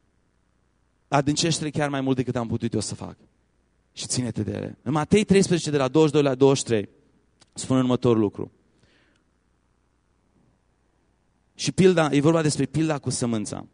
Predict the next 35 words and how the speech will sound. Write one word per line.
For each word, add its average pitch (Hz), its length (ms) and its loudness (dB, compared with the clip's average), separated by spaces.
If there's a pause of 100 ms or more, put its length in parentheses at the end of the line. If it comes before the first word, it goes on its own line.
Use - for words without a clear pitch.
(720)
Spune - 340 -4
următorul 120 460 -2
lucru. 104 200 -4
Pilda 185 240 -2
cu 147 100 -6
sămânța, 135 560 -2
în, 120 180 -2
uh, 113 180 -4 (100)
versetul 131 500 -4 (300)
douăzeci 139 360 2
și - 100 -6
doi 123 180 2
spune, 120 380 -4 (220)
"Sămânța 151 420 0
căzută 160 400 -4
între 131 220 -4
spini 139 280 -4
este 127 180 -6
cel 147 200 -2
ce 135 140 -4
aude 123 300 -2
cuvântul, 135 420 -2
dar 117 160 -2
îngrijorările 113 880 0 (260)
veacului 160 600 0
acestuia 120 640 -4 (260)
și - 120 -10
înșelăciunea 160 720 -2 (180)
bogăților 139 680 4
înneacă 131 560 -2
acest 123 300 -6
cuvânt 120 360 -2
și - 100 -8
ajunge 131 320 -4
neroditor. 151 720 -4